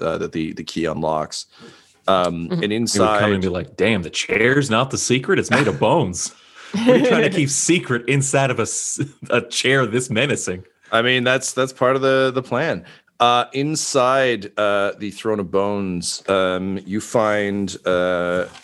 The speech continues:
Speaker 1: Uncle Jim Jim's, uh, patented, uh, in all dimensions blunderbuss. Um, it
Speaker 2: <laughs>
Speaker 1: is a, uh, a shotgun, um,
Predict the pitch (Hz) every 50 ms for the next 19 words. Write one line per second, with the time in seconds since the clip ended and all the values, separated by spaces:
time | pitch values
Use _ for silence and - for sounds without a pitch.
0 | - - - - - _ - - - - - - - - - - - - - _
1 | _ _ _ - _ - - 123 139 139 151 147 117 - 131 139 143 147 135 156
2 | 147 139 131 123 117 101 - - - - - 104 101 101 101 101 98 98 95 95
3 | 90 - - _ _ - - - - - - _ _ - 113 131 143 151 151 151
4 | 135 123 147 139 135 135 135 123 - - - - - 110 110 107 107 104 - -
5 | - 131 131 127 127 - 117 123 131 139 123 139 131 120 117 117 117 - - 113
6 | 107 98 95 90 104 107 127 135 131 98 85 98 90 85 85 - - - - -
7 | _ - 95 95 92 92 92 90 87 87 90 87 85 - - 117 117 104 - 123
8 | 117 113 110 110 110 107 107 101 - - - 113 113 110 107 107 104 104 101 104
9 | 104 101 - - 98 98 95 95 95 95 92 92 92 87 - - _ _ _ -
10 | 95 90 - - 117 117 127 - - 98 90 82 85 90 87 87 - - - _
11 | _ _ _ _ _ _ _ _ _ _ _ _ _ _ _ _ - 95 92 90
12 | 87 87 87 87 85 87